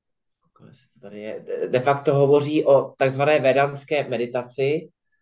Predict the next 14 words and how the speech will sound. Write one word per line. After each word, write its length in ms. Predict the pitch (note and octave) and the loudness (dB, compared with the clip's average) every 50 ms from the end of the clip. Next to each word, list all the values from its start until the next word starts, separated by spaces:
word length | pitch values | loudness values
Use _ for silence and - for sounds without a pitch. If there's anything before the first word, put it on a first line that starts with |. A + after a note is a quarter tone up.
| _ _ _ _ _ _ _ _ | _ _ _ _ _ _ _ _
neboli 460 | A#2 B2+ B2+ A#2+ C3+ C#3 C3+ C#3 B2+ | -6 -6 -4 -2 -2 -2 -2 -2 0
o 240 | C3 C3+ C3 - A#2+ | 0 -2 -2 -2 -6
nididhyásanám, 1120 | B2 C#3+ C3+ C#3 D3 B2+ C3+ C3 A#2+ A#2 A#2+ A#2+ - C#3 B2 B2+ B2 A#2+ A#2+ B2 D3 D#3 D#3 | -8 -8 -6 -6 -6 -4 -2 -2 -2 -4 -6 -8 -10 -10 -8 -6 -6 -6 -6 -8 -10 -12 -18
přestože 420 | - C3+ B2+ - _ A#2+ A#2 B2 | -20 -20 -20 -20 _ -20 -16 -14
to 80 | B2+ B2+ | -14 -14
slovo 320 | - - C3+ B2 A#2+ B2+ | -4 -2 0 2 4 4
jako 220 | B2+ A#2+ B2 B2+ | 2 2 2 0
takové 360 | A#2+ B2 A#2 - B2+ B2+ B2 B2 | -2 -2 -2 -2 0 0 0 2
tam 220 | C3 C3+ C3 C3+ | 0 -2 -2 0
není. 500 | C3 A#2 A2 G#2 G#2 G2+ G2+ A2+ A#2+ A#2+ _ _ _ _ _ _ _ _ _ - | -2 -2 -2 -4 -6 -6 -6 -8 -10 -16 _ _ _ _ _ _ _ _ _ -10
A 60 | G#2+ | -2
v 20 | |
zásadě 480 | A#2 B2 A#2 A#2 B2 C#3+ C3 B2 C3 B2+ | 2 2 2 2 2 -2 0 0 0 -2
říká, 640 | B2+ B2+ A#2 A#2+ C3+ C3 C3 C3 C3 C3+ C3 C3+ | -2 -6 -2 0 2 4 4 4 4 2 0 -4